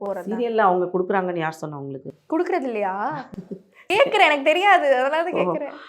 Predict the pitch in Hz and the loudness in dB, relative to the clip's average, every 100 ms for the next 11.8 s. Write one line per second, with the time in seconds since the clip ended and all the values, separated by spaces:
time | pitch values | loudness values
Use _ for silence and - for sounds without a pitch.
0 | - 175 185 220 269 262 226 180 170 165 | -6 0 0 2 6 6 6 4 4 4
1 | 160 156 170 196 226 247 233 - 180 165 | 2 4 4 4 0 2 0 4 4 6
2 | 170 170 180 175 165 175 185 170 - 147 | 4 6 6 6 6 6 4 4 0 -2
3 | 143 147 147 170 151 160 143 131 135 131 | 0 0 2 0 0 -4 -6 -6 -8 -8
4 | 131 131 135 339 302 254 240 247 285 302 | -8 -8 0 2 2 4 2 0 -8 -2
5 | 285 240 247 262 277 254 240 247 247 254 | 2 2 2 -2 0 0 0 -2 -2 -6
6 | 226 - 151 262 277 320 233 202 139 240 | -6 -6 0 2 4 4 2 2 0 0
7 | 233 233 247 233 240 196 151 165 185 170 | -2 -2 -2 -2 -6 -8 -6 -4 -4 -4
8 | 175 226 175 160 147 175 254 165 147 123 | -2 -2 -2 -4 -4 -2 -2 -2 -4 -4
9 | 135 139 226 - 233 220 196 196 185 170 | -8 -6 -8 -6 0 4 4 2 0 -2
10 | 165 220 214 175 175 - 175 165 160 151 | 0 0 2 0 -2 -6 -4 -4 -4 -6
11 | 147 135 135 131 131 113 127 175 | -6 -8 -6 -8 -12 -14 -8 -10